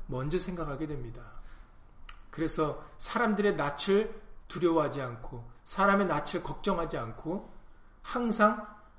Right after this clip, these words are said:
예수 이름의 영광 되는 것을 먼저 선택을 하죠. 그래서 그것 때문에 참고 견디고 하고 싶은 것도 하지 않으려고 하는 겁니다.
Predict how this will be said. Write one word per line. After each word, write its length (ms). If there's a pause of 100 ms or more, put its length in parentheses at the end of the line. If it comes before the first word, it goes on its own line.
예수 280
이름의 300
영광 380
되는 180
것을 220
먼저 360
선택을 460
하죠. 460 (1300)
그래서 360
그것 280
때문에 280
참고 480
견디고 840 (680)
하고 240
싶은 280
것도 420
하지 200
않으려고 400
하는 160
겁니다. 340